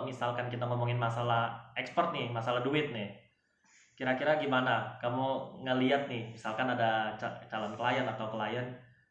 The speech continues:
yang, apa namanya, yang sudah mau ketok palu nih sama kamu, mau ketok palu dalam artian sudah mau,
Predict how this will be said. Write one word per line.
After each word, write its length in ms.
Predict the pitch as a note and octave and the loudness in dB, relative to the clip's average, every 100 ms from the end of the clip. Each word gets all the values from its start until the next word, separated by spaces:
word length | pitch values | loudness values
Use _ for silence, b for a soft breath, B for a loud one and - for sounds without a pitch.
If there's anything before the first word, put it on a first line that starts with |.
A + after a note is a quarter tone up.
| b _ _ - | b _ _ -6
yang, 560 | A2 G#2+ G#2 G#2 G#2 | -2 0 0 -2 -4
apa 80 | A#2 | -4
namanya, 240 | B2 B2+ C3 | -2 -2 -2
yang 140 | A2+ | -2
sudah 260 | A2 A#2 A2+ | -2 -2 0
mau 380 | A2 A2 A2 | 0 0 0
ketok 260 | A2 - A2 | -2 -4 -2
palu 300 | A#2+ A#2+ B2 | 0 2 0
nih 80 | B2+ | -2
sama 180 | A#2+ A#2 | -2 -2
kamu, 180 | A2+ A#2 | 0 -2
mau 140 | A2+ | -4
ketok 160 | A2 G2+ | -6 -6
palu 160 | G#2+ A#2 | -6 -4
dalam 240 | A2+ G2+ | -2 -4
artian 320 | G2+ - A#2+ | -6 -4 -6
sudah 240 | B2 A2 A2 | -2 -2 -2
mau, 560 | A2 G#2+ G#2+ G#2+ G#2 | -2 -2 -4 -4 -6